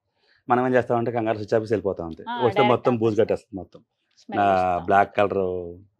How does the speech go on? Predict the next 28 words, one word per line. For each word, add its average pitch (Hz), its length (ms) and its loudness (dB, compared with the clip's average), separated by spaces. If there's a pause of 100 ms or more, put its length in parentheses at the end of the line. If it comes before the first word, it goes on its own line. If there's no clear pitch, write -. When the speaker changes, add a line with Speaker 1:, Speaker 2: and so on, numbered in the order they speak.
Speaker 1:
ఫంగస్ 101 280 -2
అంతా 92 140 -10
ఫామ్ 90 180 -10
Speaker 2:
ఆ, 87 40 -16
Speaker 1:
అయిపోతుంది. 78 320 -20
Speaker 2:
బ్యాక్టీరియా 175 400 -18
అంతా 180 240 -10
అందులోనే 185 400 -10
Speaker 1:
అం-, 120 160 -2
Speaker 2:
ఉంటుంది. 107 300 -10
Speaker 1:
అంతే. 90 280 -6 (140)
Speaker 2:
So, 214 160 -10
ఇందులో 185 260 -12
ఉన్న 208 140 -12
వస్తువులు 190 400 -6
Speaker 1:
మనం 202 100 -2
వెళ్ళే, 247 160 0
Speaker 2:
తీసేయాలి 214 440 -6
Speaker 1:
ఆ, 98 160 -2
Speaker 2:
ఫస్ట్. 90 100 -2
Speaker 1:
మనం 92 120 -2
వెళ్ళే 113 160 -4
టర్న్ 120 260 4
బట్టి 120 240 2
ఎక్కువ 92 200 -2
రోజులు 131 140 4
వెళ్తే 131 240 -4 (220)
మామూలు. 110 340 -14